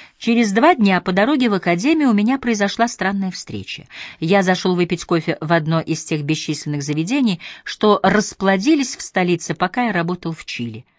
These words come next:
На какой бы улице они ни появлялись, выглядели они совершенно одинаково, и выпечку там тоже подавали везде одинаковую, и требовалось профессиональное знание многих языков, чтобы без запинки сделать заказ.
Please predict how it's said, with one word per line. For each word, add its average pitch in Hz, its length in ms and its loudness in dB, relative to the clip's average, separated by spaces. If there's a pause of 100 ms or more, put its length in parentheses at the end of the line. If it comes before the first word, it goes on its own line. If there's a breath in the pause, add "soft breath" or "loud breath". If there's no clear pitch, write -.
(640)
На 175 140 0
какой 220 280 4
бы 285 140 4
улице 196 380 2
они 151 200 0
ни 139 100 0
появлялись, 220 640 0 (300 loud breath)
выглядели 302 460 4
они 285 160 4
совершенно 302 500 2
одинаково, 185 640 -2 (260 loud breath)
и 226 180 2
выпечку 226 580 2
там 170 200 2
тоже 247 240 -2
подавали 156 460 0
везде 147 320 0
одинаковую, 247 640 0 (280 loud breath)
и 226 100 2
требовалось 294 560 2
профессиональное 247 920 0
знание 247 360 4
многих 220 560 4
языков, 180 420 0
чтобы 165 260 -2
без 147 160 -2
запинки 143 500 -4
сделать 139 420 -6
заказ. - 580 -10